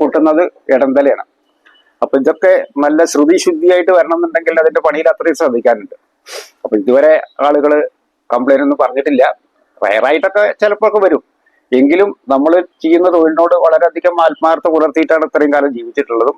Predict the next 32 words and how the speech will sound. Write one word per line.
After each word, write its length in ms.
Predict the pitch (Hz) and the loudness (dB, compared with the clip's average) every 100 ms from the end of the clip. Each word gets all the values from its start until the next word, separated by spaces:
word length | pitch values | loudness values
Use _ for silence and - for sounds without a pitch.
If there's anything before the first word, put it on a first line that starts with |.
| _ | _
അതുപോലെ 280 | 120 117 127 127 - | -2 0 0 -2 -2
പണിയിൽ 220 | 123 127 | 0 0
ചെയ്തിട്ടുള്ളതും. 520 | 131 110 107 104 - _ _ _ _ _ 120 | 0 -2 -2 -4 -6 _ _ _ _ _ -2
അതുകൊണ്ട് 300 | 120 135 147 | 0 0 0
നമുക്ക് 340 | 320 156 170 170 - _ - | -2 0 0 0 -2 _ -4
കണ്ടമാനം 400 | 147 165 180 190 165 | -2 0 0 2 2
ഓർഡറുകളുണ്ട്, 500 | 165 180 185 175 180 | 2 0 0 -2 -2
കൊടുക്കാൻ 360 | 147 131 165 160 | -2 0 0 -2
പറ്റാത്തൊരു 480 | 156 170 165 180 165 - | -2 -2 0 -2 -2 -2
സാഹചര്യമാണ് 440 | 160 151 139 107 | -2 0 -2 -4
ഇപ്പോ. 120 | - - _ _ _ - | -8 -12 _ _ _ -8
ഇപ്പോ, 180 | - 120 123 - _ _ - _ | 0 0 0 -4 _ _ -20 _
ഇപ്പൊ 120 | - - | -6 -2
കഴിഞ്ഞ 220 | 135 127 | 0 2
മാസം 400 | 151 151 147 151 | 2 2 0 -2
കൂടി 160 | 151 151 156 | 0 2 2
ഒരു 140 | 151 151 151 143 139 143 | 2 0 0 -2 2 2
ഏഴ്, 180 | 143 156 - _ _ - | 2 -2 -10 _ _ -4
ഇതുവരെ 260 | 135 151 165 | 0 2 2
സൗദി 320 | 170 160 156 180 | 0 0 2 2
അറേബ്യയിലേക്ക്, 480 | 185 180 185 185 185 - _ _ - | 2 2 -2 -2 -4 -6 _ _ -4
മറ്റുള്ള 280 | 160 196 202 | -4 0 2
എല്ലാ 360 | 214 185 196 208 190 | 2 0 0 -2 -2
ഗൾഫ് 220 | 170 180 | 0 0
രാജ്യങ്ങളിലേക്കും 420 | 175 175 165 175 | 0 -2 0 -2
സാധനം 280 | 165 147 147 | 0 -2 0
കൊടുത്തിട്ടുണ്ട്. 340 | 143 117 107 104 143 | -2 -4 -4 -2 0
സൗദി 160 | 151 | 2
അറേബ്യയിൽ 360 | 180 190 190 196 | 2 2 2 0
ഇതുവരെ 260 | 185 180 175 | 2 2 0
അങ്ങനെ 180 | 160 165 | 0 -2
ഒരു 100 | 165 | -4